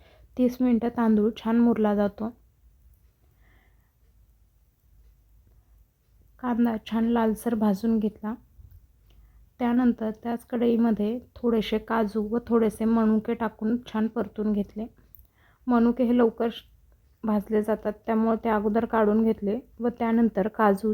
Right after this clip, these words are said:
छान कडक करून घेतले. पनीर बिर्याणीमध्ये मनुके आणि काजू हे फार प्रमाणात घालायचे नाही, नाहीतर मग बिर्याणी थोडीशी गोडसर होते,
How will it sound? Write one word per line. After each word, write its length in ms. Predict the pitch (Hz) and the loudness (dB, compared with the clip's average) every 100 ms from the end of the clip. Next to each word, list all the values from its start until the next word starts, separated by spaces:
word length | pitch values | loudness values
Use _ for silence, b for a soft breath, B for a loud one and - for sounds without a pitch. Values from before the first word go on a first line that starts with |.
| 214 | -4
छान 200 | - 214 | -4 -4
कडक 300 | 214 214 202 | 0 -2 -2
करून 260 | 220 208 202 | -4 0 0
घेतले. 320 | 202 190 208 247 - _ _ _ _ _ b b b b b b b _ _ 262 | 0 -2 -10 -14 -20 _ _ _ _ _ b b b b b b b _ _ 0
पनीर 220 | 240 254 | 2 6
बिर्याणीमध्ये 840 | 254 254 247 233 240 233 208 214 - _ _ _ _ - - | 6 8 6 6 4 4 0 -4 -6 _ _ _ _ -12 -2
मनुके 380 | 240 233 226 | 2 2 2
आणि 180 | 240 233 | 2 2
काजू 420 | 240 240 226 214 | 0 0 0 0
हे 160 | 214 220 | 0 0
फार 240 | 233 220 | -2 -6
प्रमाणात 500 | 226 247 240 233 240 | -4 0 2 2 2
घालायचे 380 | 233 233 214 220 | 2 2 2 0
नाही, 180 | 226 202 | 0 0
नाहीतर 300 | 214 208 214 | 0 -2 -2
मग 200 | 226 226 | -2 2
बिर्याणी 360 | 226 226 220 226 | 2 2 2 0
थोडीशी 360 | 226 233 220 233 | 2 0 0 -2
गोडसर 440 | 226 208 196 220 | 0 0 0 0
होते, 280 | 214 196 190 | 0 0 -8